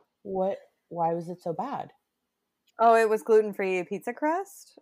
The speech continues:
Speaker 2: and I will
Speaker 1: Oh.
Speaker 2: tell you, I am not a master at that yet, but
Speaker 1: Um.
Speaker 2: I'm working on it. I found this, like, ninety percent cheese crust.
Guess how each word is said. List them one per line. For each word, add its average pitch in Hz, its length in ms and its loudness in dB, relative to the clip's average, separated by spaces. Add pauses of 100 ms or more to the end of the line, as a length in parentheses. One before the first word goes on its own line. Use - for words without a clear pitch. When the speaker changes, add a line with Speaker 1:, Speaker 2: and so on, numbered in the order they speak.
(120)
Speaker 2:
and 180 420 -2
I 165 180 -2
will 170 120 -2
Speaker 1:
Oh. - 20 -14
Speaker 2:
tell 185 200 -2
you, 180 160 -4
I 165 200 -4
am 160 120 -6
not 190 240 -2
a 262 40 -4
master 254 380 -4
at 185 140 -4
that 156 240 -6
yet, 156 320 -8 (640)
but 165 340 2
Speaker 1:
Um. 156 380 -16
Speaker 2:
I'm 427 60 -2 (100)
working 294 180 -4
on 254 160 -4
it. 254 240 -8 (500)
I 220 100 -4
found 262 220 -2
this, 220 180 -10
like, 160 220 -8 (260)
ninety 180 260 -10
percent 190 460 -12
cheese 190 440 -8
crust. - 600 -10